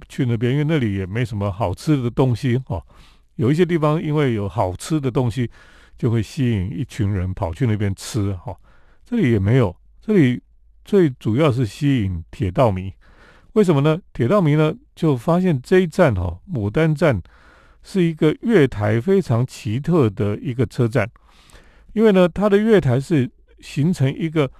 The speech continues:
弧度的月台哦，而且是弧度非常大哦，它是一百二十度的转弯的一个车站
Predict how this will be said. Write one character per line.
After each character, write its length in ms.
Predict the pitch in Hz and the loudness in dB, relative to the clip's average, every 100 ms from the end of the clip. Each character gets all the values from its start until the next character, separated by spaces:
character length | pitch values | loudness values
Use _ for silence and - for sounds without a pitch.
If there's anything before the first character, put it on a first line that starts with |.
| - | -20
弧 460 | - - 104 139 202 | -16 -6 -4 -2 -2
度 260 | 240 156 | 0 -2
的 140 | 98 107 | -2 -2
月 200 | 147 113 | 0 0
台 300 | - 80 82 - | -2 -12 -14 -18
哦， 120 | - - - - - | -20 -20 -20 -20 -8
而 80 | 208 | 0
且 120 | 208 | 2
是 120 | 185 202 | 2 0
弧 220 | 131 180 | -2 -2
度 220 | 208 160 | 0 -2
非 220 | 131 170 | 0 -2
常 240 | 131 104 117 | 0 -4 0
大 240 | 147 110 | 2 2
哦， 160 | 82 90 - - - _ - | -2 -10 -18 -20 -20 _ -6
它 140 | 185 | -4
是 140 | 196 170 175 _ | -2 -4 -10 _
一 100 | 254 | -4
百 240 | 190 135 113 - | 2 2 2 4
二 120 | 180 | 4
十 180 | 113 131 | 4 -2
度 280 | - 170 117 | -2 0 0
的 220 | 117 - - - | -2 -4 -8 -2
转 280 | 143 98 101 | 0 0 2
弯 240 | 143 147 | 4 4
的 160 | 131 107 | 0 -2
一 200 | 262 117 | -4 -4
个 120 | 110 | -4
车 220 | - 113 | -2 -2
站 220 | 101 104 | 0 -2